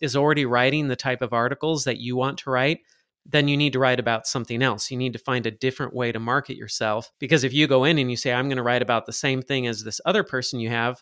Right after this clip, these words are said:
they'll say, "We already have somebody writing about that. We don't need another person." So you need to differentiate some way and say, "I'm unique, I'm special, I've got something you don't have," because that's what the editor's really looking for, is they're looking to add something that they don't currently have.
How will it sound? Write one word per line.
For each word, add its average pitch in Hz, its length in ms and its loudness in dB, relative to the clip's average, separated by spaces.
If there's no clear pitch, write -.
they'll 156 160 2
say, 120 380 0
"We 175 140 0
already 175 200 4
have 208 180 2
somebody 113 320 0
writing 110 240 0
about 107 260 -4
that. 95 300 -8
We 135 100 -2
don't 147 220 2
need 165 220 4
another 117 280 0
person." - 520 -8
So - 140 -4
you 139 60 -2
need 170 160 4
to 147 100 0
differentiate 139 840 0
some 180 340 2
way 110 380 0
and 127 160 -4
say, 127 300 2
"I'm 151 200 2
unique, 131 540 2
I'm 120 140 -6
special, 123 680 0
I've 123 140 -4
got 123 180 -2
something 123 420 -4
you 131 200 -2
don't 123 260 -2
have," 110 460 0
because 135 260 -2
that's 143 240 2
what 147 100 -2
the 117 120 -2
editor's 120 400 -4
really 113 240 -2
looking 127 320 -2
for, 110 240 -4
is 101 100 -4
they're 117 140 -2
looking 131 460 -4
to - 220 -8
add 123 280 -2
something 117 460 -2
that 110 120 -6
they 113 140 -4
don't 110 340 -6
currently 104 440 -10
have. - 380 -20